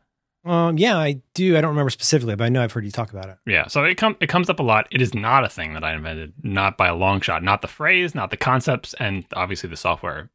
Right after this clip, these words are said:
Speaker 2: came from Apple, right? But it's a thing I talked about a lot. I evangelized, I tried to explain to people, tried to explain, and, and so it became to be associated with me. And that had the Inbox Zero effect because a lot of times, and that was a thing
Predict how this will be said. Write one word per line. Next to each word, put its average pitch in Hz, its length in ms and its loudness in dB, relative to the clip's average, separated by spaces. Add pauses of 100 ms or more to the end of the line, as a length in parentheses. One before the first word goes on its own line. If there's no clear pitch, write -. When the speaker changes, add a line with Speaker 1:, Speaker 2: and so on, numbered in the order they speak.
Speaker 2:
came 82 180 -2
from 95 140 -8
Apple, - 240 -4
right? 87 240 0 (400)
But 180 180 6
it's 135 140 -4
a - 40 -4
thing 151 200 2
I 131 40 2
talked - 320 0
about 101 220 2
a 92 60 -4
lot. 87 220 0
I 87 40 -2
evangelized, 139 680 2
I 107 100 0
tried 113 240 0
to 101 80 -4
explain 147 440 0
to 139 60 0
people, 135 360 2
tried 107 160 0
to 98 60 -2
explain, 110 280 -2
and, 117 240 0
and 107 140 -2
so 120 180 4
it 113 80 -2
became 156 380 2
to 151 80 -4
be 139 100 2
associated 104 640 0
with - 160 -14
me. 78 180 -10 (360)
And 107 200 2
that 202 220 2
had 175 140 0
the 143 100 2
Inbox 123 320 0
Zero 175 340 2
effect 101 340 -2
because 110 360 2
a - 80 -10
lot 127 260 4
of 156 40 -2
times, 120 220 0
and 117 100 -4
that 131 140 2
was 143 180 4
a 120 60 -4
thing 95 360 -2